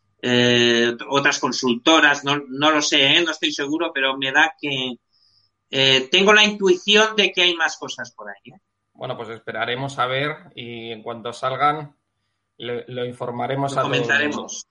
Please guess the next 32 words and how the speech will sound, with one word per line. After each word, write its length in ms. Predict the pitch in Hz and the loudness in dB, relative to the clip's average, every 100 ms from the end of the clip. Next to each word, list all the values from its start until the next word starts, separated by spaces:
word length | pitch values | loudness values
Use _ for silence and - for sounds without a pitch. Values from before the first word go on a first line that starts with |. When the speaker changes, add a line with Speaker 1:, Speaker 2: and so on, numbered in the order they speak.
| _ _ _ 127 | _ _ _ -12
Speaker 1:
lo 100 | 120 | -4
Speaker 2:
Así 240 | 123 123 | -2 -2
que 60 | 123 | 2
Speaker 1:
comentaremos. 220 | 123 151 | 4 6
Speaker 2:
nada, 160 | 143 127 | 4 4
José, 580 | 156 143 135 120 - - | -2 -2 -4 -4 -10 -16
muchísimas 580 | 127 131 139 151 156 151 | -12 -10 -8 -4 -2 -2
gracias 420 | 156 160 160 151 | -2 -2 -4 -4
y 40 | |
buen 200 | 139 139 | -6 -6
fin 100 | 147 | -6
de 80 | 143 | -8
semana. 560 | 143 147 160 117 - _ _ _ _ | -6 -4 -4 -4 -8 _ _ _ _
Un 120 | _ 131 | _ -4
abrazo. 220 | 139 131 | 0 2
Speaker 1:
Igualmente, 880 | 139 151 151 147 135 135 127 123 120 | 6 6 6 2 2 2 4 4 2
un 140 | 120 | 2
placer 360 | 139 139 147 143 | 2 4 2 4
y 100 | 143 | 2
muchas 240 | 147 156 | 2 2
gracias 340 | 143 131 135 131 | 4 2 0 -2
a 60 | 123 | -4
José. 420 | 117 - 104 101 | -6 -8 -8 -8
Vuelvo 260 | 104 120 120 | -4 0 0
a 40 | 117 | -2
repetir. 520 | 117 110 107 104 - _ _ _ _ | -6 -10 -12 -12 -14 _ _ _ _
Speaker 2:
Gracias, 480 | 117 120 123 117 120 | -8 -4 -2 -2 -4
un 80 | 120 | -6
abrazo. 540 | 120 117 - 107 - | -4 -6 -8 -14 -12
Speaker 1:
Venga, 360 | 107 104 104 98 | -12 -8 -8 -8
un 100 | 101 | -4
placer. 460 | 104 104 98 95 | -2 -2 -2 -4